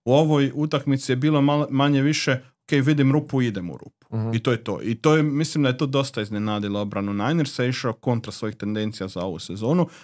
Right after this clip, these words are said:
Speaker 1: Vidi se da mu nedostaje to ubrzanje koje ima možda prije dvije, tri godine. E, sad je možda na osamdeset pet posto, devedeset posto, nije to veliki pad,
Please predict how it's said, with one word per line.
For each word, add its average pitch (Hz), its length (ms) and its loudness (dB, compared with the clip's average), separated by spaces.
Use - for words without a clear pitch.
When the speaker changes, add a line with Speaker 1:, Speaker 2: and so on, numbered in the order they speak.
Speaker 1:
Vidi 185 180 4
se - 160 0
da 170 100 4
mu 160 120 4
nedostaje 143 920 2
to 147 120 4
ubrzanje 131 840 2
koje 117 320 -2
ima 120 180 0
možda 113 320 -2
prije 113 280 -4
dvije, 110 260 -2
tri 107 220 -8
godine. 180 540 -6
E, 92 80 -8
sad 113 340 0
je 104 80 -2
možda 104 300 -4
na 78 160 -10
osamdeset - 420 -8
pet 92 260 -4
posto, 98 420 -6
devedeset 95 500 -8
posto, 98 300 -8
nije 110 220 2
to 117 260 0
veliki 110 480 0
pad, 156 340 -2